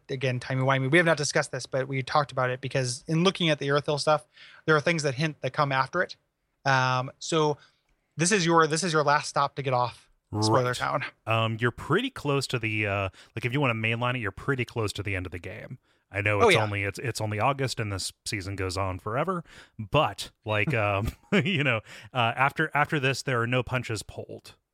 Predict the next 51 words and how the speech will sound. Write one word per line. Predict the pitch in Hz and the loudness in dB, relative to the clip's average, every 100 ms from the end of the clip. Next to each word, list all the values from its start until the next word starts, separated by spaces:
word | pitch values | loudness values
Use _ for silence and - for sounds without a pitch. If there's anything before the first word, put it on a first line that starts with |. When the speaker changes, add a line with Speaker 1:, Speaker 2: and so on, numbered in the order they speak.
| - | -4
Speaker 2:
Um, | 101 98 | -2 0
we're, | 101 98 | 2 2
Speaker 1:
Yes. | - - - | 2 -8 0
Speaker 2:
we're | 110 | 0
going | 98 107 117 180 | 0 0 0 0
to | |
talk | 180 175 226 | 0 0 0
about | 170 180 | 0 0
that | 214 196 | -2 -8
thing | - 202 208 | -4 -4 -2
that | 202 | 0
I | 208 | -2
bleeped | 180 151 220 - | -4 -4 -6 -2
out | 185 208 135 - | 0 0 0 -2
in | 156 165 | -2 -2
the, | 170 165 | -2 -2
uh, | 165 170 | -4 -4
in | 175 170 | -4 -6
the, | 175 165 - 175 | -6 -8 -8 -6
uh, | |
whatever | 170 180 180 135 | -2 -2 0 0
episode | 120 107 120 110 | 0 -2 -2 -2
with | 135 | -2
Austin, | 151 - 101 90 - _ _ _ | -4 -6 -10 -10 -14 _ _ _
you | 104 | 0
Speaker 1:
Yeah. | 98 107 _ 131 - | 0 0 _ -6 -2
Speaker 2:
know? | 170 202 202 151 | -2 0 0 -2
<laughs> | 143 | -4
Like | 113 | -2
Speaker 1:
So | 180 | 0
you're, | 175 190 | -2 -4
you're | 196 | -2
gonna | 208 208 | 0 0
get, | 180 185 | 0 2
uh, | 170 151 151 | 4 4 2
so | 147 175 - - - - | 0 -2 -2 -18 -10 -4
if | 202 226 | -4 -2
you | 240 226 | -2 4
are | 190 226 | 4 4
playing | 240 226 | 0 0
along | 196 160 | 2 2
with | 160 | 0
the | 147 | -2
show | 139 123 | 0 2
and | 135 147 147 135 | 4 4 2 -2
people | - 185 | -2 2
have | 185 | 2
expressed | 165 - 151 147 - - _ _ - | 2 2 2 2 -4 -12 _ _ -10
skepticism | - 165 160 - 143 147 | 0 0 0 0 0 0
that | 139 | 0
those, | 139 | 0